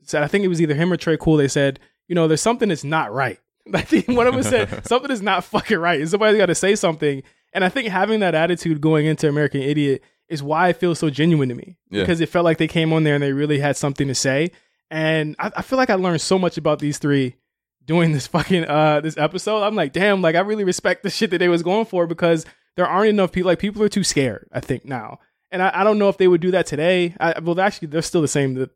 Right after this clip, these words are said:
Speaker 1: way that they were back then <laughs> that they are today. But
Speaker 2: Yeah.
Speaker 1: I don't know if a lot of people would take that stand, stance that they would today. I feel like Kendrick, again, is the only one that would, would stand up and say, "Yes, I said this."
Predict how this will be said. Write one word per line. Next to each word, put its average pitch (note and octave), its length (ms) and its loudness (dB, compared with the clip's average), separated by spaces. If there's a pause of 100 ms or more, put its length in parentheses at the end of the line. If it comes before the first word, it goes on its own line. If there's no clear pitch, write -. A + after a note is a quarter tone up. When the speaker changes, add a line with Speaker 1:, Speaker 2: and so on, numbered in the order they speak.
Speaker 1:
way C3+ 140 -2
that C3 100 -2
they B2+ 100 -4
were B2 160 -2
back B2+ 220 -4
then C#3+ 240 -4
<laughs> C3+ 100 -2
that E3 100 0
they C#3 180 -6
are C3 100 -8
today. C3 240 -4
But D#3+ 260 0
Speaker 2:
Yeah. F2 60 -14 (220)
Speaker 1:
I F#3 40 -6
don't G#3 120 4
know A#3 40 4
if G#3+ 120 2
a - 20 -6
lot F#3+ 160 4
of E3 40 2
people F#3+ 280 0
would D3+ 100 2
take E3 160 -2
that C3+ 140 -2
stand, D3 420 0
stance D3+ 280 -2
that C#3 100 -4
they C3 80 -4
would B2 140 -8
today. B2 200 -10
I C#3+ 40 -6
feel - 140 -4
like D#3 100 2
Kendrick, F#3+ 280 0
again, D#3+ 400 0 (340)
is D3+ 120 -8
the E3+ 80 0
only G3+ 160 4
one G3+ 160 4
that E3+ 120 4
would, E3 200 4
would D3+ 240 0
stand E3 260 -2
up E3 140 0
and D3+ 80 -8
say, C#3 180 -4
"Yes, D3+ 340 -2
I E3 60 0
said D#3 280 0
this." G3 340 -2